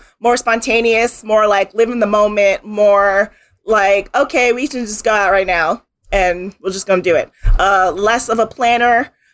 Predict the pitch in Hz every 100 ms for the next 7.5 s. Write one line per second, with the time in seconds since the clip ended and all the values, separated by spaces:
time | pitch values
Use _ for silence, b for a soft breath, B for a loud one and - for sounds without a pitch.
0 | _ 202 196 185 - 151 160 - - 202
1 | - 247 220 196 214 - 214 220 226 208
2 | 214 - - 254 - 285 349 381 b b
3 | b - 220 208 190 175 - 214 220 208
4 | - 233 233 240 226 - 208 202 202 -
5 | 220 226 - 214 - 233 220 214 214 196
6 | 196 196 190 - 208 233 - 214 196 190
7 | 190 190 190 190 190